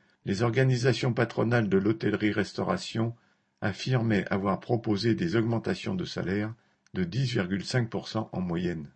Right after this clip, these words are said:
En fait, la proposition se limite à moins de cinq pour cent pour les plus bas salaires,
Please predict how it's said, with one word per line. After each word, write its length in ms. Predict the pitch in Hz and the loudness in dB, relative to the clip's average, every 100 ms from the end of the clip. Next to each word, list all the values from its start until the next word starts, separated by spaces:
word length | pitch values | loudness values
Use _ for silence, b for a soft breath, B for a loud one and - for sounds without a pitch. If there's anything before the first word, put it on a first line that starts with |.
| _ _ _ _ _ _ _ _ _ | _ _ _ _ _ _ _ _ _
En 160 | - 104 | 0 0
fait, 220 | - 143 | 2 4
la 100 | 120 | 4
proposition 640 | - 131 139 131 131 139 127 | 4 0 0 0 0 0 0
se 160 | - | 2
limite 380 | 113 123 131 131 | 2 2 2 2
à 80 | 101 | 2
moins 200 | 107 113 | 2 2
de 120 | 90 | 0
cinq 300 | - 147 135 | -2 -4 -2
pour 180 | 131 - | -6 -4
cent 200 | - 120 | -2 -2
pour 160 | 110 | 0
les 120 | 95 92 | -2 -2
plus 160 | 110 | -2
bas 140 | 104 110 | 0 0
salaires, 500 | 104 92 95 110 | 0 2 0 -2